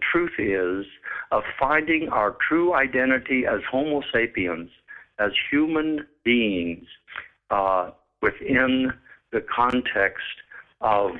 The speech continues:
of a creational and cosmic order, uh, for which we're evolutionarily, um, designed and intended.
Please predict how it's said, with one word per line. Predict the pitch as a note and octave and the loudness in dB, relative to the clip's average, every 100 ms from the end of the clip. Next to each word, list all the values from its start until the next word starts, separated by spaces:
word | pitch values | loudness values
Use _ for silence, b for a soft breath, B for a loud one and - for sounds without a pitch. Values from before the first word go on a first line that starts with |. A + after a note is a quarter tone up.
| - | -6
of | G#3+ G#2 | -2 0
a | F#2+ | -2
creational | - A2 A#2+ C3 C3 - G#2+ G2+ | -2 2 4 4 2 0 0 0
and | G2+ - | -2 -2
cosmic | A#2+ A#2+ A#2 A2 G2 - - _ _ | 2 2 2 -2 -4 -4 -18 _ _
order, | A#2+ B2+ G2 F2+ - B B B B | 0 2 2 0 -2 B B B B
uh, | G2+ F2+ F#2 - G#2 - | 0 2 0 -4 -18 -4
for | G#2+ | 0
which | G#2+ A2 G#2 | 0 0 0
we're | G#2 | 0
evolutionarily, | A#2 A#2 G#2+ G#2+ - G#2+ G2+ G2+ F#2+ F#2 F#2 F2 - - | 0 -2 0 0 0 0 2 4 2 2 0 -2 -8 -2
um, | F#2+ F2 F2 F2+ - _ G#2+ | 0 0 -2 -8 -10 _ -6
designed | F#2 A2 A#2+ G#2+ F#2 F2 | -2 2 2 2 0 -2
and | F2 F2 | 0 -2
intended. | F2 - C3+ A2+ E2+ - | -2 0 2 2 0 -6